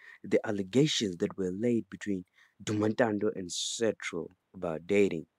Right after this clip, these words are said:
You know, are they dating? Or let's just tell you who's Dumantando and who's Setro. And we'll begin with Dumantando. Who's Dumantando?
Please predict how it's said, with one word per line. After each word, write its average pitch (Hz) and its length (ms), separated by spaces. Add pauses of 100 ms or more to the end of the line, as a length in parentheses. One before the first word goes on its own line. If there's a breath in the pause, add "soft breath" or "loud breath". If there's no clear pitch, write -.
(200)
You 92 80
know, 95 160
are 82 180 (140)
they 131 300 (300)
dating? 139 340 (280 loud breath)
Or 175 160
let's 185 320
just 120 240 (100)
tell 101 220
you 85 240 (100)
who's 98 200
Dumantando 82 760
and 78 300
who's 101 280
Setro. 82 380
And 151 200 (300 soft breath)
we'll 110 140
begin 90 320
with 78 140 (120)
Dumantando. 82 540
Who's 160 260
Dumantando? 80 520